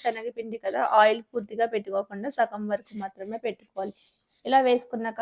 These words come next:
స్టవ్ని హై ఫ్లేమ్లోనే పెట్టుకుని డీప్ ఫ్రై చేసుకుని తీసుకోవాలి. ఒకవైపు బాగా ఫ్రై అయిపోయాక రెండో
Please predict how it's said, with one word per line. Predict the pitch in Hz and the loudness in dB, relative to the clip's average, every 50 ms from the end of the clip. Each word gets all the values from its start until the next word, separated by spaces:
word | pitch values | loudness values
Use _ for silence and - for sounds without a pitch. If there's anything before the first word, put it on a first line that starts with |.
| 247 277 - | -6 -6 -6
స్టవ్ని | _ - 254 233 220 220 247 262 254 | _ -2 -2 0 0 0 0 0 2
హై | 240 226 | 0 0
ఫ్లేమ్లోనే | 220 220 - 233 220 214 220 214 214 214 214 | -2 -2 -2 -4 -2 -2 -4 -6 -6 -6 -8
పెట్టుకుని | 214 208 208 208 _ - 226 220 262 311 330 _ _ _ _ _ - _ _ _ _ _ _ _ _ - | -8 -8 -10 -10 _ -12 -8 -8 -8 -8 -10 _ _ _ _ _ -20 _ _ _ _ _ _ _ _ 0
డీప్ | 233 262 262 262 | 2 2 4 4
ఫ్రై | - 254 233 240 240 | 4 2 2 2 2
చేసుకుని | 233 226 226 - - 240 285 302 311 | 0 0 -2 -4 -6 -4 -2 0 0
తీసుకోవాలి. | 277 247 - - _ - 233 220 214 220 220 214 | 0 0 -2 -6 _ -4 -2 0 0 2 2 2
ఒకవైపు | - 226 226 - 247 247 240 233 - - 262 | 2 2 0 2 2 2 2 2 0 -2 0
బాగా | 247 240 233 220 226 240 254 | 2 2 2 2 2 0 -2
ఫ్రై | 247 - 233 220 220 214 214 | -2 -4 -4 -2 0 0 -2
అయిపోయాక | 208 208 - 208 208 208 208 214 220 214 220 | -2 -2 -2 -2 -2 -2 -2 -4 -2 -2 -2
రెండో | 220 226 226 233 | -2 -2 0 -2